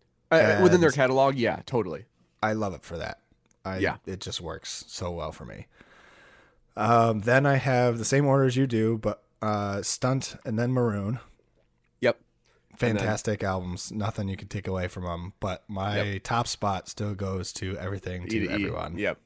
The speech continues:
Speaker 2: Yep.
Speaker 1: Yep. Yeah. I, I knew, I mean, I knew that was gonna happen for sure. I
Speaker 2: Yeah.
Speaker 1: just, yeah.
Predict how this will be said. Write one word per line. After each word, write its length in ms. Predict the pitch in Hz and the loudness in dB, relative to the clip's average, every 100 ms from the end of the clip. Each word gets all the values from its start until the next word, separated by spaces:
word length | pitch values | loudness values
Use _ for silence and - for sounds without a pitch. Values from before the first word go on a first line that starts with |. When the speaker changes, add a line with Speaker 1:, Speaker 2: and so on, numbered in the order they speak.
| _ _ | _ _
Speaker 2:
Yep. 160 | 92 | -6
Speaker 1:
Yep. 180 | 101 98 - _ - _ _ _ | -6 -6 -10 _ -20 _ _ _
Yeah. 240 | 123 107 98 - - _ | -4 -2 -4 -8 -20 _
I, 140 | 156 175 | -2 -2
I 80 | 143 | -2
knew, 180 | 139 120 | -2 0
I 80 | 101 | 0
mean, 120 | 127 | 0
I 100 | 123 | 0
knew 180 | 127 120 | 0 -2
that 140 | 90 | -4
was 120 | 82 80 | -8 -10
gonna 140 | 76 | -12
happen 280 | 82 78 78 | -12 -12 -14
for 120 | 73 | -16
sure. 340 | - 85 78 - _ _ _ _ | -12 -10 -10 -14 _ _ _ _
I 60 | 104 | -4
Speaker 2:
Yeah. 100 | 92 | -4
Speaker 1:
just, 220 | 76 - - _ | -6 -12 -20 _
yeah. 220 | - 80 | -12 -12